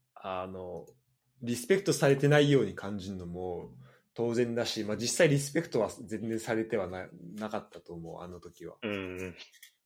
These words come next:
Speaker 1: で、
Speaker 2: そうだね。
Speaker 1: だ-、まあ、そもそもこれ、ああいうのやるかどう、やるべきかどうかっていうのは、まあ、まず分かれると思うんだけど、
Speaker 2: うんうんうん。
Speaker 1: その、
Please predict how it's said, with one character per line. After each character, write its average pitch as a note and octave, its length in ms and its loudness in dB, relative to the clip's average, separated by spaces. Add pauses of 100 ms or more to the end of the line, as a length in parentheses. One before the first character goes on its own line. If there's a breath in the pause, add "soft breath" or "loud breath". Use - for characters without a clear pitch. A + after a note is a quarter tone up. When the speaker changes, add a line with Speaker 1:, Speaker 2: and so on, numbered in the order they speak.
(1120)
Speaker 1:
で、 E3+ 260 10
Speaker 2:
そ F#2+ 160 2
う - 20 -4
だ F2+ 80 -8
ね。 F2 120 -12 (160)
Speaker 1:
だ-、 D3 120 4
ま C#3 100 6
あ、 A#2 60 4
そ G#3+ 160 6
も C4 80 8
そ C#4 80 6
も B3+ 100 6
こ B3 140 6
れ、 A3+ 280 8 (360)
あ F3+ 100 8
あ A#3 80 10
い C4+ 40 10
う B3+ 40 8
の F#3+ 80 10
や C#3 160 10
る B3 160 4
か B3 140 8
ど F#3 400 8
う、 A#2+ 60 -6
や D3+ 100 4
る G#3+ 120 6
べ A3 120 6
き - 80 -2
か F#3+ 120 6
ど F3 140 10
う - 20 8
か E3+ 120 2
っ - 160 -8
て A#2+ 80 0
い A2+ 40 4
う A2 80 0
の G#2 60 -2
は、 A2 60 0
ま C3 100 4
あ、 C3+ 40 6
ま G#2+ 60 0
ず G#2 40 -2
分 G#2 180 0
か B2+ 100 4
れ B2+ 80 6
る A2+ 120 2
と F#2+ 80 -6
思 F#2 100 -8
う - 20 -8
ん F2 80 -10
だ F2 80 -10
け F2+ 140 -14
ど、 F2 100 -10
Speaker 2:
う G2+ 40 -4
ん - 20 -2
う - 20 0
ん G2 280 -2
う F#2 40 -4
ん。 F#2 40 -4
Speaker 1:
そ F#2 60 -6
の、 F#2 260 -6